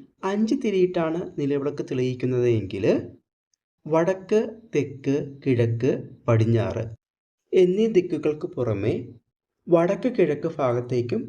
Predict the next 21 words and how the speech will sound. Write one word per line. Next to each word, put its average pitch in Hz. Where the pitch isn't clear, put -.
തിരിയിട്ട് 143
തെളിയിക്കാവുന്നതാണ്. 113
ഇനി 180
നിങ്ങൾക്ക് 180
ഏഴ് 185
തിരിയാണ് 196
ഇട്ട് 175
വിളക്ക് 156
തെളിയിക്കുന്നത് 151
എങ്കിൽ 117
വടക്ക് 170
കിഴക്ക്, 156
തെക്ക് 175
കിഴക്ക്, 139
വടക്ക് 151
പടിഞ്ഞാറ് 139
എന്നീ 151
ദിശകൾ 135
കൂടി 127
തിരിയിട്ട് 127
തെളിയിക്കേണ്ടതാണ്. 117